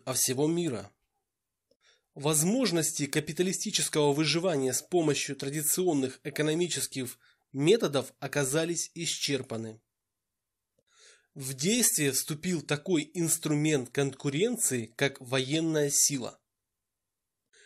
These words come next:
Территориальный и экономический раздел мира был завершён. Начался его передел. Капитализм породил мировую войну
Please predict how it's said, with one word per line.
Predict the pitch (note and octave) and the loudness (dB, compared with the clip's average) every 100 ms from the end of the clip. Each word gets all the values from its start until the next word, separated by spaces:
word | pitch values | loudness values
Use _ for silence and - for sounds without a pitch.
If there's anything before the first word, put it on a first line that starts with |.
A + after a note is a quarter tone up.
| _ _ _ | _ _ _
Территориальный | - G3+ F#3+ F#3+ F#3 F3 G3 E3 C#3 B2+ B2+ _ | 2 2 2 -2 0 4 4 4 2 0 -6 _
и | F#3 F3+ - D3+ | -6 -6 -4 -2
экономический | E3 E3+ F3 E3+ D3+ C#3 - - | 0 2 4 4 2 -2 -2 -6
раздел | C#3 D3+ C#3+ C#3 F3 - - | 0 0 0 0 0 0 -6
мира | D3 E3+ A#3 E3+ | 0 2 2 0
был | A#2 A#2 F#3+ F3+ | -2 -2 -2 2
завершён. | C#3 D3+ F3 - - B2 G#2 - _ _ _ _ _ - | 0 0 0 2 2 0 -4 -12 _ _ _ _ _ -4
Начался | C#3 D3 - D3+ - B2+ | 2 2 2 -2 -4 -6
его | A#2 B2+ A#2+ C#3+ F#3 F#3+ _ | -6 -4 -2 0 0 -2 _
передел. | C3+ D#3+ D3+ A#2+ G#2+ G#2+ _ _ _ _ _ _ _ _ _ _ _ _ _ _ _ _ _ _ - | -4 -4 -6 -6 -6 -8 _ _ _ _ _ _ _ _ _ _ _ _ _ _ _ _ _ _ -2
Капитализм | D#3 D3+ D#3 D#3+ D#3 G3+ G#3+ D3+ A#2+ | 0 0 0 2 2 4 2 2 -2
породил | - D3 D#3 D3+ G3 A#3+ - | 0 4 4 2 0 -2 -4
мировую | D3 D3+ D#3 C3+ F3 G3+ | 2 4 2 2 0 0
войну | C#3 D#3+ E3 D#3 G#2+ F#2 | 0 0 2 0 -2 -4